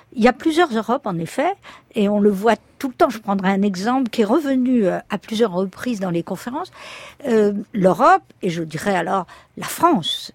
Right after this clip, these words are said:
évidemment, et l'Angleterre, hein, ont produit le colonialisme, c'est-à-dire quelque chose d'affreux qui a fait qu'on a, euh, euh, qu'on a massacré des peuples, euh, autochtones, qu'on a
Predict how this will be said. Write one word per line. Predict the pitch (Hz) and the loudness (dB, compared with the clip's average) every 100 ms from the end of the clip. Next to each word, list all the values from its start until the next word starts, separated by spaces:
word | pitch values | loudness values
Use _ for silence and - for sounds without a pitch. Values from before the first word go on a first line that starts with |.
| - | -12
évidemment, | 160 151 165 208 226 - - _ _ _ _ | -10 -6 -4 -2 -4 -6 -18 _ _ _ _
et | 302 | 2
l'Angleterre, | 233 175 247 370 214 170 | 4 2 0 0 0 -4
hein, | 254 - - - - _ _ - | -10 -12 -20 -20 -20 _ _ -2
ont | 226 | -2
produit | - 208 190 302 381 - | 2 0 2 4 2 2
le | 214 | 0
colonialisme, | - 247 247 240 185 165 180 | 4 4 4 2 0 -4 -8
c'est-à-dire | - 156 175 185 339 | -8 -6 -4 0 0
quelque | 202 175 | -2 -6
chose | 208 269 | -4 -4
d'affreux | 180 196 - - - 233 269 302 | 0 -2 -2 -12 -4 -2 -2 -8
qui | - | -4
a | 214 233 | -2 -2
fait | - - 285 | -6 -2 -2
qu'on | - 175 190 | -2 -4 2
a, | 269 311 - - - - | 2 2 -8 -20 -16 -4
euh, | 220 190 185 185 196 - | 0 2 2 0 -4 -4
euh, | 214 180 170 - | -2 -2 -4 -8
qu'on | 175 180 | -4 2
a | 254 277 277 - - | 4 4 0 -12 -2
massacré | 208 208 302 - - 330 285 240 - _ | 0 2 0 -2 0 2 2 0 -10 _
des | - 202 | 0 2
peuples, | - 214 208 - 175 | 2 0 0 -2 -6
euh, | 175 170 165 175 180 _ | -2 -2 -6 -10 -18 _
autochtones, | 190 175 - - 208 277 320 | -6 -6 -6 -2 0 2 0
qu'on | - 170 160 | -6 -12 -12
a | 151 165 | -10 -12